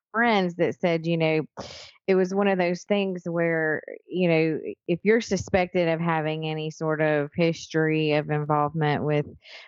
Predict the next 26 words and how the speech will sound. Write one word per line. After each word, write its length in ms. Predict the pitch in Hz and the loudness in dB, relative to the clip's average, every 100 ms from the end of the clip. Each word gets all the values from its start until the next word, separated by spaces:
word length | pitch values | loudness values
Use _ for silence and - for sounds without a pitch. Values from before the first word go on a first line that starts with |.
| - | -8
drugs 720 | 160 170 156 151 156 151 151 | 0 2 4 2 0 -4 -6
or, 440 | 151 147 147 143 120 | -4 -2 -2 -2 -4
you 140 | 165 156 | -4 -2
know, 380 | 131 123 127 - - | 0 0 -2 -6 -2
any 380 | 165 165 156 - | 0 2 0 -6
sort 580 | - - - - 165 151 | -14 -14 -6 0 2 4
of 220 | 139 131 - _ _ - 147 165 | 0 -2 -12 _ _ -12 -8 2
deviant 600 | 175 180 165 165 156 147 | 4 4 4 2 2 2
lifestyle, 840 | 147 151 151 - 147 139 139 139 | 2 0 -2 -2 0 0 0 0
you 140 | 139 156 | 0 0
know, 140 | 143 | 0
they're 120 | 156 165 | 0 2
gonna 180 | 220 175 | 2 2
automatically 840 | 131 151 147 143 139 139 - 139 | 2 0 0 -2 -4 -6 -4 -2
look 240 | 139 139 147 | 0 0 -2
at 140 | - | -2
people 360 | 143 139 143 135 | -4 -4 0 0
and 140 | 139 | 0
say, 160 | 151 135 | 2 4
"Oh, 260 | 180 170 170 | 6 6 4
well, 80 | |
they 180 | 160 160 | 2 0
just, 380 | 151 156 151 - | -2 -4 -6 -6
you 140 | 160 | -4
know, 340 | 139 135 135 139 - _ _ _ _ _ _ _ | -2 -2 -2 -4 -8 _ _ _ _ _ _ _
they 280 | - 185 170 | 0 0 -2